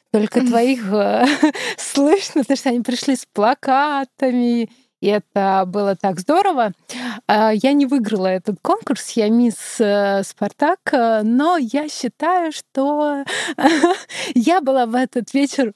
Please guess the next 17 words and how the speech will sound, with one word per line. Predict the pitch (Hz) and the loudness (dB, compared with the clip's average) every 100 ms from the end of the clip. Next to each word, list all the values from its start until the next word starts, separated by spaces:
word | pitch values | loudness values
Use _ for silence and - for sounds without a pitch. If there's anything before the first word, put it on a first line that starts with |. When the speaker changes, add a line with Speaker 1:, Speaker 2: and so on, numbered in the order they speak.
| - | -2
Speaker 1:
лучше. | 226 233 - - 233 247 | 0 0 0 -2 0 0
<laughs> | 381 - 453 - 415 - 392 - | 0 0 -2 -2 -4 -2 -4 -4
Speaker 2:
Это, | 247 494 523 294 - 381 480 427 - | -6 -2 -2 -4 0 0 2 -2 -4
это | - 220 | -4 -4
здорово, | 202 202 196 | -2 -2 -2
мы | 202 | -4
никто | 226 220 220 | -6 -8 -8
не | 214 | -8
сомневаемся. | 208 208 202 185 180 294 226 311 | -6 -4 -4 0 0 2 2 0
Speaker 1:
<laughs> | - | -2
Speaker 2:
Слушай, | 208 208 196 196 196 214 226 - _ 208 202 | -8 -6 -4 -4 -4 -6 -12 -20 _ -18 -10
классная | - 214 - 202 | -2 -2 -2 -4
какая | 190 - 190 | -4 -2 -2
история. | - 202 190 185 | -2 0 0 0
И | 190 | 0
как, | - 254 - - | 0 0 0 -2
э, | 262 226 | 0 2